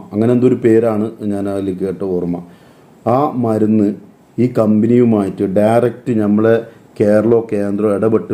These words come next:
മേടിച്ചിട്ട് ആ കുടുംബത്തിലേക്ക് എത്തിക്കുകയാണെങ്കിൽ അത് വളരെ ഒരു ഉപകാരമായിരിക്കും. കാരണം ഡയറക്റ്റ് ആകുമ്പോൾ ഒരു ഇടനിലക്കാരൻ ഇല്ലാതെ മരുന്ന് മേടിക്കുകയാണെങ്കിൽ തീർച്ചയായിട്ടും ഒരുപാട് വില കുറവിൽ അത് കിട്ടാൻ സാധിക്കും. ഇപ്പോൾ മ-, അമേരിക്കയിലാണെങ്കിലും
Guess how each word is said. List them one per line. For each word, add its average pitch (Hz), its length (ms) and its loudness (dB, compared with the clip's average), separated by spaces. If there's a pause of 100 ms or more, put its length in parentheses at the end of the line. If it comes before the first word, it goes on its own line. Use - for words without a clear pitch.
മേടിച്ചിട്ട് 92 520 -6 (520)
ആ 107 40 0 (280)
കുടുംബത്തിലേക്ക് 98 500 -2
എത്തിക്കുകയാണെങ്കിൽ 95 540 0
അത് 95 120 0 (100)
വളരെ 98 280 2
ഒരു 113 140 2
ഉപകാരമായിരിക്കും. 92 720 -4
കാരണം 98 240 -2
ഡയറക്റ്റ് 110 420 0
ആകുമ്പോൾ 101 260 0
ഒരു 104 140 2
ഇടനിലക്കാരൻ 117 680 2
ഇല്ലാതെ 101 360 0
മരുന്ന് 95 300 -2
മേടിക്കുകയാണെങ്കിൽ 90 680 -2 (680)
തീർച്ചയായിട്ടും 139 680 2 (180)
ഒരുപാട് 117 400 0
വില 107 300 0 (500)
കുറവിൽ 104 360 2
അത് 104 180 -2
കിട്ടാൻ 98 340 -6
സാധിക്കും. 87 380 -10 (140)
ഇപ്പോൾ 90 180 -12 (100)
മ-, 90 160 -4
അമേരിക്കയിലാണെങ്കിലും 98 960 0